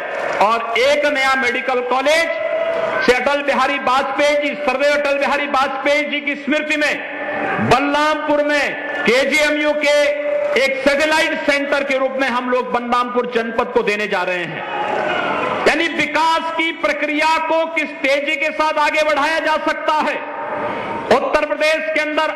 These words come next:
आठ ऐसे जिले हैं जो विकास के पायदान में पीछे थे और उन आठ में से चार में हम नया मेडिकल कॉलेज स्वास्थ्य में और पोषण मिशन को सफलतापूर्वक हम आगे बढ़ा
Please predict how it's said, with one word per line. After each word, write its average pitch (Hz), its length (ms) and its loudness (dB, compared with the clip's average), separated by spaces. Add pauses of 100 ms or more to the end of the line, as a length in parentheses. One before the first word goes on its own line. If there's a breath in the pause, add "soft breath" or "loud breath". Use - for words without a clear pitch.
आठ 311 480 0
ऐसे 294 300 0 (100)
जिले 285 320 0
हैं - 960 -4
जो 277 180 2
विकास 285 500 0
के 302 240 2
पायदान 302 580 0
में 311 140 0 (140)
पीछे 311 360 0
थे 226 200 -2 (1000)
और 262 160 2
उन 277 160 0 (140)
आठ 285 420 2
में 285 200 -2
से 294 140 2 (200)
चार 285 320 4
में 294 160 0
हम 269 260 -2
नया 269 220 0
मेडिकल 262 460 -2
कॉलेज 254 300 2 (120)
स्वास्थ्य 277 540 0
में 311 440 -2 (220)
और 254 280 4
पोषण 277 560 2
मिशन 285 320 -2
को 277 200 2
सफलतापूर्वक 262 920 0
हम 240 120 0
आगे 247 240 0
बढ़ा 233 260 0